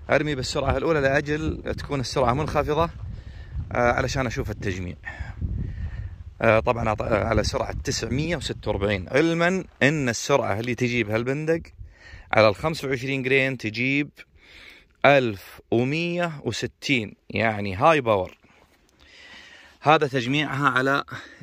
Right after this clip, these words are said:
اثنين وثلاثين متر، طلقتين، طلقة، طلقة، طلقة. طبعًا هذه التجميع هذا أعرف إن حقين الدقة في الرماية ومسابقات ما راح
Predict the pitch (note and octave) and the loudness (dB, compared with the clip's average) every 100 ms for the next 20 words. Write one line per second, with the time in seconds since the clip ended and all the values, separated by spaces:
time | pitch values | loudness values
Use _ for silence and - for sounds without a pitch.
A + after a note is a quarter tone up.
0 | - - C3 C3 G#2+ A2 A2+ G#2 F#2+ - | -20 -14 -2 -2 0 -2 -2 -6 -8 -12
1 | - - - - - - _ _ _ - | -14 -16 -20 -20 -20 -20 _ _ _ -20
2 | - - _ - A#2 A2 B2+ B2+ D#3+ - | -20 -20 _ 0 0 0 0 0 -2 -8
3 | - - _ _ _ _ A#2+ A#2 A#2 A2+ | -20 -20 _ _ _ _ -2 0 -2 -2
4 | - B2 A2+ - D#2+ - - - - _ | -2 -2 -4 -8 -10 -12 -20 -20 -20 _
5 | - A2+ A2 G#2+ B2+ A#2 G#2 A2 - _ | 0 2 2 2 2 2 0 -4 -8 _
6 | _ _ _ _ _ _ _ _ _ _ | _ _ _ _ _ _ _ _ _ _
7 | _ _ A#2+ - B2 G2+ C3 C#3+ A2 G2+ | _ _ -10 -2 0 0 0 0 0 -4
8 | A#2 G#2+ F#2 F#2+ - C#3+ C3+ A2+ A2+ G#2 | -2 -2 -2 -6 -2 2 2 0 -4 -8
9 | A2 G2+ A#2+ C#3+ A#2 G#2+ G2+ - _ G#2 | -10 -6 -2 -2 -4 2 2 2 _ -6
10 | A2+ G#2+ G#2+ A2 G2 G2 G#2 G#2 G#2 A#2 | -4 -4 0 -2 -2 -8 -8 -8 -2 -4
11 | A2+ A2+ B2 - | -2 2 2 2